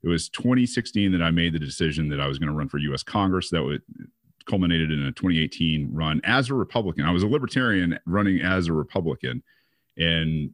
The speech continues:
uh, the Georgia seventh District, and I lost that. Um, then in twenty twenty, I ran again as, uh, for, for U S Senate, and I sent the whole thing into a, a runoff. And then obviously twenty twenty-two did a,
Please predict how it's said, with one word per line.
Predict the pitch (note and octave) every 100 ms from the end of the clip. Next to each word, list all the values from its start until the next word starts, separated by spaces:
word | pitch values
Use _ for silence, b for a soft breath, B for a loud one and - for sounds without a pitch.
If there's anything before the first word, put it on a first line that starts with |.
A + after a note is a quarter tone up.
| -
uh, | D#2+ D2
the |
Georgia | C#2+ F#2 C#2+
seventh | F#2+ D#2 C2+
District, | C#2 - C#2 - E2
and | D#2 D#2 D2
I |
lost | F#2+ A#2 - E2+
that. | D#2+ D2 - b b b -
Um, | E2 D2 C#2+ B1+ _ _ _ _ _ _ _
then | F2+ G2 E2+ E2+
in | F2+ E2 E2 D2+ - -
twenty | A#2 F2+
twenty, | G#2+ G2+ E2
I |
ran | E2 F2+ E2+
again | D#2 E2+ D#2 D#2 -
as, | E2 D#2 C#2+ -
uh, | D#2 C#2 C2 - -
for, | E2+ D2+
for | - D#2+
U | E2+ D#2+
S | -
Senate, | F2 E2 -
and | C#2+
I | C2+
sent | - D#2 -
the |
whole | C#2 E2
thing | C#2+ D2+ D2+
into | C#2+ D#2 C#2
a, | C2 - C2
a |
runoff. | C#2 D2 C#2 C2+ -
And | C#2+
then | C#2 C2+ -
obviously | C#2 C2 - C#2
twenty | A#1 - C2+
twenty-two | - B1+ - D#2 C#2 B1+ B B B B
did | - E2
a, | D2 C#2 B1+